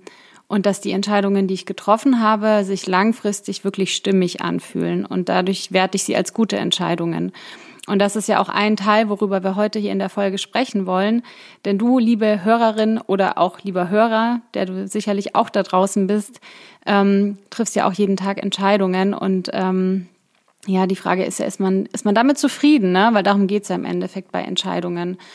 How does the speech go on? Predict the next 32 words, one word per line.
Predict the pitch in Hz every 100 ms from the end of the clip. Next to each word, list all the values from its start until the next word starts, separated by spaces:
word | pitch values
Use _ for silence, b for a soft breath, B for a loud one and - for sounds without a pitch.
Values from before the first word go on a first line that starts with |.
| B B B B
Und, | 214 196 196 196 190
ähm, | 202 190 190 190 185 - - _ _ _ _ -
ja, | 208 202
ich | 202
hab | 208 - -
in | 208
den | 196
letzten | 190 190 -
Jahren | 185 196 226
vor | - -
allem | 202 202 202
auch | - 196
durch | - 190 196
eine, | 185 180 185 _ _ b b b b - -
ja, | 185
durch | 185 190 -
dieses | 202 196 196
Beschäftigen | - 196 247 311 277 240
mit | 233
Entscheidungen, | - 220 220 214 220 214 214 214 208 B B _
ähm, | - 208 202 202 208 - _ -
für | - 214
mich | 226 220 - -
herausgefunden, | 190 180 180 285 - 240 262 254 247 220
dass | 196 202
mich | 196
Entscheidungen | 202 202 196 196 190 190
wirklich | 196 185 -
glücklich | 185 208 254 262 247
machen, | 247 269 277 311 B B B B B
weil | 214 185 190 202 233
ich | - 233 254 -